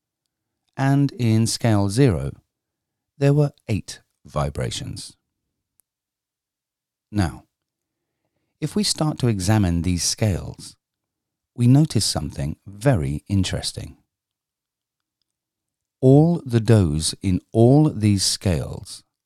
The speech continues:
are notes that came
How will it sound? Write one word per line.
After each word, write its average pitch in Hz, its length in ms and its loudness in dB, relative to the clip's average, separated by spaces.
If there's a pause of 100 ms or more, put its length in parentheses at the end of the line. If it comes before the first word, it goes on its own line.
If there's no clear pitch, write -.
(440)
are 101 140 2
notes 110 540 0 (280)
that - 240 -8
came 87 460 -4